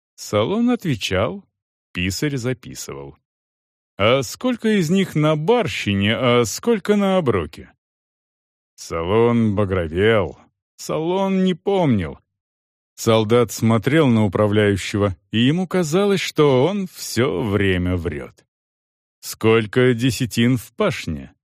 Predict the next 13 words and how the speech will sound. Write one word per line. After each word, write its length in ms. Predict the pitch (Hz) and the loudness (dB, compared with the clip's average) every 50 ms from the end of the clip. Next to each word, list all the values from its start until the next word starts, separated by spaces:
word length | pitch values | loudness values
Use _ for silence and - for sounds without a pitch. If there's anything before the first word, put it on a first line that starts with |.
| _ _ _ _ | _ _ _ _
Сколько 500 | - - - - 247 277 226 - 151 123 | -16 -10 -4 -2 -2 -2 0 0 0 0
в 180 | 107 98 92 90 | 2 0 -2 -2
выпасе? 680 | 90 90 85 80 - 101 95 - - 131 123 120 - _ _ _ _ _ _ _ _ | -2 -2 -2 -2 -4 -6 -6 -6 -6 -8 -8 -8 -10 _ _ _ _ _ _ _ _
Сколько 560 | - - - - 113 107 104 92 - 120 117 | -12 -12 -4 0 0 0 0 0 -2 -4 -2
под 240 | 104 - 143 139 _ - | -2 -2 -4 -4 _ -4
паром? 460 | - 185 131 90 78 69 62 60 - _ _ _ _ _ _ _ _ _ _ | -2 0 0 0 -2 -6 -12 -16 -20 _ _ _ _ _ _ _ _ _ _
Сколько 560 | - - - - 123 131 143 156 160 - 233 | -14 -14 -4 0 2 2 2 2 0 0 0
лугов 680 | 240 240 226 190 147 113 95 98 98 98 98 90 - - | 0 2 2 2 2 2 2 0 0 0 0 -4 -6 -6
под 220 | - 131 - - | -4 -4 -4 -2
покос? 560 | - 175 175 - - 190 131 - - - - _ _ _ _ _ _ _ _ _ _ _ _ _ _ _ _ _ _ _ _ _ - | -2 -4 -4 -2 -4 -4 -4 -6 -8 -14 -16 _ _ _ _ _ _ _ _ _ _ _ _ _ _ _ _ _ _ _ _ _ -6
Солон 540 | - 147 139 131 131 151 190 226 247 247 247 | 0 2 2 4 4 2 2 2 2 2 2
не 120 | 240 240 | 2 2
помнил, 720 | 240 - 120 117 113 113 110 110 107 107 104 101 92 82 | 0 0 0 2 2 4 4 2 2 2 2 0 -2 -6